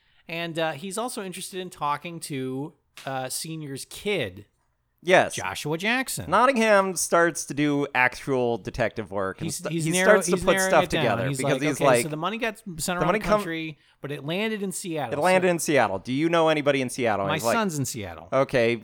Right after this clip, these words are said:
Speaker 2: your son's at a boarding school in Seattle?"
Speaker 1: Yes.
Speaker 2: Uh, is your son kind of an asshole?
Speaker 1: Oh, am I an asshole?
Speaker 2: So, yes.
Speaker 1: Mm-hmm.
Speaker 2: I'm gonna think it's probably your son. If it
Speaker 1: Well, don't think it's my son, 'cause my, my son, he's a good boy.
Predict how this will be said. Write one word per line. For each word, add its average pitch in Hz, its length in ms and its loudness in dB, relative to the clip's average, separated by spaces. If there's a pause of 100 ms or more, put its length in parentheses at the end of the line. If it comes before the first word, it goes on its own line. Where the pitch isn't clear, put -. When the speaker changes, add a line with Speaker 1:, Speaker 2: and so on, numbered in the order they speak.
(160)
Speaker 2:
your 120 180 -4
son's 139 300 0
at 131 80 4
a - 20 2
boarding 135 340 2
school 135 300 -2
in 127 80 -2
Seattle?" 143 640 2
Speaker 1:
Yes. 151 400 -6 (320)
Speaker 2:
Uh, 117 560 4
is 107 140 -6
your 110 80 -6
son 135 180 0
kind 131 220 0
of 107 40 -4
an 101 80 0
asshole? 151 680 2 (380)
Speaker 1:
Oh, 110 420 -6
am 107 100 -6
I 98 140 -8
an 175 140 -4
asshole? 240 640 -4
Speaker 2:
So, 110 420 0
yes. 95 580 -4
Speaker 1:
Mm-hmm. 117 400 -4
Speaker 2:
I'm 127 100 0
gonna 175 180 4
think 180 240 2
it's 160 120 -2
probably 151 380 6
your 120 140 0
son. 85 460 -4 (440)
If - 60 -8
it 139 40 0
Speaker 1:
Well, 147 360 2
don't 190 260 0
think 196 140 0
it's 175 100 -4
my 151 120 0
son, 135 360 -4
'cause 131 240 -8
my, 151 300 -4
my 151 220 -6
son, 160 260 -6
he's 139 160 -8
a 127 60 -8
good 180 180 -2
boy. 92 240 -8